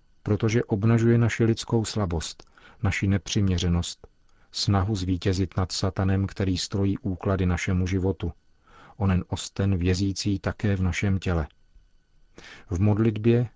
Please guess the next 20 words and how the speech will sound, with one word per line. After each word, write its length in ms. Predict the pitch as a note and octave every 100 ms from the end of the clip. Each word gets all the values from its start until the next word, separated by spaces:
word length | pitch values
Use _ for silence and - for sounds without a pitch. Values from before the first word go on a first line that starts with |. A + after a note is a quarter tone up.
| _
v 100 | _
každodenní 580 | - F2+ F2 F#2 G2 F#2+
kontemplaci 680 | - G2 F#2+ G#2 G#2+ G#2 G#2
Pána 360 | F#2+ F#2+ G2 G2+
se 160 | -
nám 200 | G2+ G2
dostává 600 | F#2+ - G#2 G2+ G2 G2
síly 400 | F#2+ - G2 G#2
boží 340 | F#2 F#2 G2 G2
lásky 500 | F#2+ F#2 - - D#2 _ _ _ - - -
a 100 | A2
cítíme 480 | - A2 - A#2+ A#2
pravdivost 680 | - G#2+ G#2 A2 G#2+ G#2+ -
slov 440 | - G#2 G2+ - -
z 120 | E2+
listu 360 | F#2+ - -
svatého 500 | G2+ G2 F#2+ G#2+ G2
Pavla 360 | G2 G2+ G2+ G2+
křesťanům 680 | - - - - G2 G2 E2+
Říma, 400 | F2+ F#2+ G2 G2